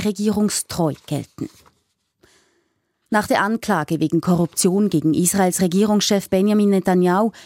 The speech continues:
regt sich erster Widerstand innerhalb seiner eigenen Partei. Sein Rivale Gideon, Gideon Saar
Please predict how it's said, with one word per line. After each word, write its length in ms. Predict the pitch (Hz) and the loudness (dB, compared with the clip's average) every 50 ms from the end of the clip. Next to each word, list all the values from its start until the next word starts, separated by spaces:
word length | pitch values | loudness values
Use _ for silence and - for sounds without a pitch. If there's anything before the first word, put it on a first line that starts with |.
| - _ - | -20 _ -2
regt 200 | 220 214 - - | -2 -2 -2 -4
sich 200 | - 214 - - | -8 -6 -4 -2
erster 320 | 202 202 190 - 214 196 | -2 -2 0 0 -2 -2
Widerstand 580 | 185 202 196 220 196 - - - 151 143 139 - - | -2 -2 -2 -2 -2 -2 -2 -2 -2 -2 -4 -6 -6
innerhalb 440 | 151 139 139 147 151 156 156 - - | -6 -4 -4 -2 0 0 0 0 -2
seiner 300 | - 175 170 175 - - | 0 0 0 0 0 -2
eigenen 360 | 139 147 - 151 160 160 160 | -6 -4 -2 0 0 0 0
Partei. 440 | - 175 180 - - 175 170 170 165 - _ _ _ - - - - - - _ | 0 -2 -2 -2 0 -2 -2 -2 -2 -8 _ _ _ -20 -20 -20 -20 -20 -18 _
Sein 240 | - - 208 214 214 | -2 0 2 2 2
Rivale 500 | 208 220 202 214 196 196 214 226 202 160 | 2 2 2 2 0 2 2 0 0 -2
Gideon, 460 | - - 185 185 202 185 165 160 - - | -2 -4 -2 0 2 2 2 0 -2 -4
Gideon 420 | _ - 220 190 220 196 175 165 160 | _ -6 0 0 2 2 4 2 0
Saar 480 | 156 - 180 175 190 - - 160 139 | 2 0 0 0 0 0 0 -2 -2